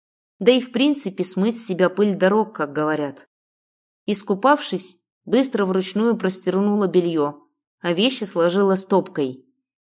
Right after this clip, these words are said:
Едва вернулась, мужчина кивнул на постель. «Спать? Или что-то перекусишь?» «Спать»,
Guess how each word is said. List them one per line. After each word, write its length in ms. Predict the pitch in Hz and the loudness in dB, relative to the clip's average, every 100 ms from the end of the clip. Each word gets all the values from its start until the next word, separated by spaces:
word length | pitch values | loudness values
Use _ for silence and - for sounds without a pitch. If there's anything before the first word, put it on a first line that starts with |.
| _ | _
Едва 380 | - 196 185 226 | -2 0 2 2
вернулась, 640 | 202 175 175 254 262 233 - | 2 0 0 0 0 -2 -6
мужчина 480 | 170 - 214 220 | -8 -4 0 0
кивнул 400 | 196 175 175 190 | 2 0 2 2
на 100 | 180 | 2
постель. 680 | 180 190 190 - 165 135 - _ _ _ _ _ | 0 -2 -2 0 0 0 -10 _ _ _ _ _
«Спать? 580 | - - 170 175 190 - _ _ _ _ _ | -8 -2 2 2 0 -10 _ _ _ _ _
Или 220 | 160 151 | -4 -2
что-то 360 | 151 - 185 190 | -2 2 2 4
перекусишь?» 840 | 185 185 190 185 151 123 - - - _ _ _ _ _ _ _ _ | 4 4 6 2 0 -4 -8 -12 -16 _ _ _ _ _ _ _ _
«Спать», 640 | - - 226 220 - - | -12 0 2 4 0 -12